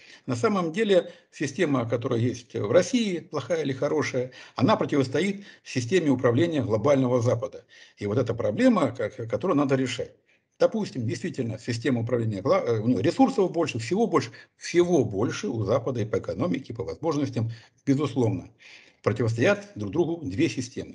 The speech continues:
Система управления нашей страны, система управления Объединенного Глобального Запада. Но вопрос сейчас не в том, какие у нас шансы. Вопрос в том, а, э, вообще, если мы встроены в систему управления, у нас же все правила управления нашей системой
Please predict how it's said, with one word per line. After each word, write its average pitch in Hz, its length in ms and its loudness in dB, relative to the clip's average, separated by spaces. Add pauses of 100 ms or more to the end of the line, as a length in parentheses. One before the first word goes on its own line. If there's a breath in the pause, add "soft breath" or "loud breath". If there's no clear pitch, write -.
Система 113 380 -4
управления 95 380 -4
нашей 196 360 -2
страны, 170 460 -2 (240 loud breath)
система 151 280 0
управления 135 600 0 (100)
Объединенного 110 540 2
Глобального 107 400 0
Запада. - 300 -10 (480 loud breath)
Но - 360 2 (220 soft breath)
вопрос 120 280 2
сейчас - 180 2
не 208 80 0
в 185 60 -2
том, 190 280 2
какие 139 260 -2
у 147 40 -2
нас 147 160 -4
шансы. 135 320 -2
Вопрос 143 300 0
в - 20 -20
том, 190 300 2
а, 160 360 6 (300 loud breath)
э, 131 560 4
вообще, 160 520 0
если 151 320 2
мы 160 120 -2
встроены 143 760 0
в - 40 -16
систему 139 420 -2
управления, 143 640 -2 (180 loud breath)
у 123 100 0
нас 156 220 4
же 135 140 2
все 120 240 -2
правила 117 480 4
управления 120 540 -2
нашей 113 240 -2
системой 117 580 -4